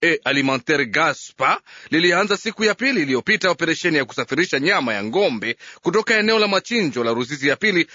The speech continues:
hadi kunako vyumba vya kuuza nyama. Usafirishaji huo ulikuwa ukifanyika mpaka hapo kupitia migongo ya wanawake. E, tangu siku ya pili hiyo, wanawake hao wanaokadiriwa kuwa zaidi ya mia mbili hawafurahishwa kwa vile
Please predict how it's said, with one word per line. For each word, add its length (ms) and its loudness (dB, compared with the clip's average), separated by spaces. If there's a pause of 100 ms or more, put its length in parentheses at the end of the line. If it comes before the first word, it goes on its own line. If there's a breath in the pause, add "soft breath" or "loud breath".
(140)
hadi 260 0
kunako 360 0
vyumba 240 -2
vya 120 2
kuuza 360 0
nyama. 440 -2 (300 loud breath)
Usafirishaji 680 -2
huo 380 2
ulikuwa 300 0
ukifanyika 640 0
mpaka 340 -2
hapo 380 -2 (240 loud breath)
kupitia 440 0
migongo 420 2
ya 80 2
wanawake. 640 -2 (360 loud breath)
E, 80 -2
tangu 320 0
siku 260 -2
ya 80 0
pili 200 0
hiyo, 320 2 (240 soft breath)
wanawake 460 2
hao 400 0 (220)
wanaokadiriwa 720 2
kuwa 220 0
zaidi 220 0
ya 60 2
mia 240 2
mbili 400 -2 (220 loud breath)
hawafurahishwa 800 2
kwa 120 -2
vile 400 -2